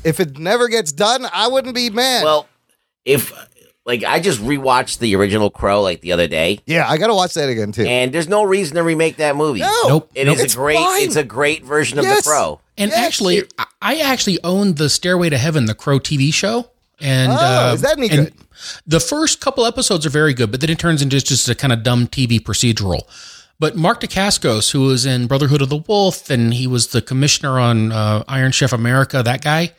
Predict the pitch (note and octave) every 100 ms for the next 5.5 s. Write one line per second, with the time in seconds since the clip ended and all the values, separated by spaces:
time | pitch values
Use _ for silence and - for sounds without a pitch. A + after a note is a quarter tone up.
0 | _ C#3 A#2+ - _ _ C#4+ D#4+ F#3 -
1 | B2+ C#3+ A#2 G#2+ G2 - A2 - A#2 D#3
2 | F#3 E3+ - C#3 B2 C#3 C#3 B2+ E3+ G#2+
3 | - C3 B2 A#2 D3 C#3+ B2+ C3 C#3+ -
4 | A#2+ D#3 C#3 B2+ C#3 A#2+ C3+ D3+ G#2 G2
5 | A#2 C3+ - D#3+ -